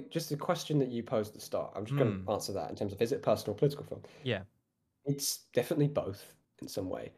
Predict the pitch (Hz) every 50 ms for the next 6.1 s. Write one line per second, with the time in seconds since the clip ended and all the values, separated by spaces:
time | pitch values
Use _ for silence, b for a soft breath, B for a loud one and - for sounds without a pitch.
0 | - 117 101 - - - - - - 151 143 - - 147 - 139 131 131 127 120
1 | 113 110 110 110 107 110 107 - - - - - 107 110 110 110 117 120 120 117
2 | 117 - 107 101 98 101 - - - 87 - - 104 95 92 92 92 87 87 -
3 | - _ - - - - - - - - _ _ _ _ b b b b b b
4 | _ - 117 120 123 120 113 - - 92 92 - 98 98 101 87 87 - 131 131
5 | - - - 113 104 - - - - - - 123 104 - - - 104 92 90 90
6 | 92